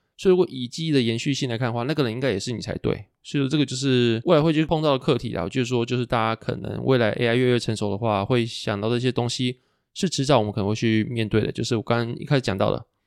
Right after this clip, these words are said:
就是有人已经开始用贾博士的声音去做劝了。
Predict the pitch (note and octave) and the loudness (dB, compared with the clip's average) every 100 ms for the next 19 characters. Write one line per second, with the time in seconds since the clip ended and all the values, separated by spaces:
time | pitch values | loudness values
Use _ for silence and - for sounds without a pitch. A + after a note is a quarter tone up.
0 | _ _ - E3 F3 G#2 G#2+ B2+ D#3 C3 | _ _ -4 2 4 2 0 0 2 2
1 | B2+ B2+ F#2 G2+ G#2 A#2+ A2 A2+ A2 A2 | 0 0 0 2 2 0 2 2 2 -4
2 | A2 A2 - - - - | -2 0 2 0 -2 -12